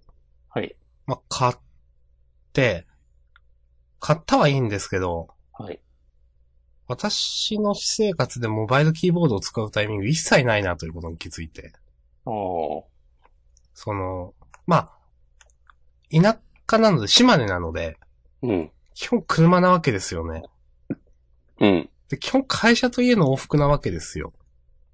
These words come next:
Speaker 1: なるほど。
Speaker 2: 例えば喫茶店で時間潰すとかいうことも一切ないし。
Speaker 1: うん。
Speaker 2: なんか、うん。で、本当に、あ、これいらなかったな、<laughs> と思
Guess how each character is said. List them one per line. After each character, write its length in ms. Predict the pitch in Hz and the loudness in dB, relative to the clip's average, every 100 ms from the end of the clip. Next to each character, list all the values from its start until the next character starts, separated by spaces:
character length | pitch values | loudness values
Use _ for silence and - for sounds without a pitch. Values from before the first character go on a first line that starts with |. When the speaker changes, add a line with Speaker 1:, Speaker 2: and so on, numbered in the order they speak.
| _ | _
Speaker 1:
な 160 | - 98 | -2 0
る 60 | 95 | 2
ほ 100 | 90 | 0
ど。 180 | 82 - _ _ - - | -2 -6 _ _ -18 -6
Speaker 2:
例 40 | 269 | -2
え 20 | |
ば 80 | 165 | -2
喫 220 | - - | -4 -2
茶 120 | 214 | -2
店 220 | 226 233 | 0 -2
で 60 | 196 | 0
時 120 | 156 | 2
間 160 | 156 160 | 2 2
潰 180 | 165 165 | 0 -4
す 80 | |
と 120 | - 117 | -4 -8
か 100 | 92 | -8
い 40 | |
う 60 | 85 | -8
こ 100 | - | -10
と 100 | 92 | -8
も 60 | |
一 80 | 110 | -8
切 280 | 151 - 95 | -6 -2 -2
な 100 | 85 | -4
い 60 | - | -8
し。 240 | - 80 _ _ _ _ - | -10 -12 _ _ _ _ -2
Speaker 1:
う 60 | |
ん。 240 | 101 80 - _ _ _ _ _ _ - | 0 -2 -8 _ _ _ _ _ _ -14
Speaker 2:
な 120 | 113 | -10
ん 60 | 101 | -10
か、 220 | - - - _ _ _ _ _ - | -12 -18 -20 _ _ _ _ _ -10
う 80 | 107 | -6
ん。 360 | 101 87 95 | -6 -8 -10
で、 140 | 113 127 | -6 -6
本 240 | - 196 | -2 -4
当 160 | 233 233 | 0 0
に、 320 | 220 208 202 - - - _ _ _ - _ - _ - _ _ _ - | 2 0 -4 -10 -16 -16 _ _ _ -20 _ -20 _ -20 _ _ _ -14
あ、 100 | - | -10
こ 180 | 139 - | -6 -4
れ 80 | 110 | -2
い 80 | 110 | 0
ら 100 | 131 | 0
な 100 | 190 | 0
か 120 | 143 | -2
っ 80 | - | -6
た 140 | - 85 | -12 -8
な、 80 | 87 | -8
<laughs> 280 | - - | -10 -12
と 80 | |
思 80 | - | -16